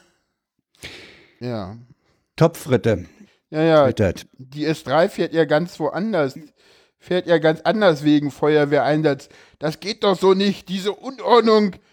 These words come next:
Speaker 1: Wir sind hier ja schließlich in Deutschland.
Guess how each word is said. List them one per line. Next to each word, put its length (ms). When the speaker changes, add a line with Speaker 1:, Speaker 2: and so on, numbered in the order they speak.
Speaker 1:
Wir 140
sind 220
hier 160
ja 160
schließlich 480
in 160
Deutschland. 920